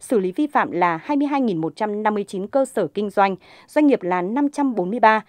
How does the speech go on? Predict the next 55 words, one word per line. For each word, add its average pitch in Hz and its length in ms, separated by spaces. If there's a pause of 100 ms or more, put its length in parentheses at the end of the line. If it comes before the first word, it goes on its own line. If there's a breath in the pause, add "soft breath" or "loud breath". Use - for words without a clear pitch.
(160 soft breath)
cá 170 120
nhân 208 240
là 185 140
hai 233 180
mươi 233 100
mốt 311 180
nghìn 190 180
sáu 156 200
trăm 175 240
mười 165 140
sáu, 175 380 (380 loud breath)
với 196 320
số 185 400
thuế 185 240
tăng 233 220
thêm 226 240 (140)
là 156 320
hai 269 200
nghìn 208 300
chín 156 200
trăm 185 220
tỷ 160 160
đồng. 160 220 (600 soft breath)
Bộ 214 140
Tài 185 140
chính 165 220
cho 208 140
biết, 254 220 (140)
trong 202 260
thời 190 180
kỳ 170 280
phát 320 280
triển 165 280
nền 170 220
kinh 254 200
tế 208 140
số, 196 400 (200)
kinh 233 140
doanh 208 240
thương 202 160
mại 196 120
điện 190 240
tử 196 240 (240 soft breath)
trở 196 140
nên 180 260
phổ - 240
biến 175 420
với 175 200
các - 200
hình 202 160
thức - 220
ngày 196 160
càng 160 260
đa 180 220
dạng. 185 200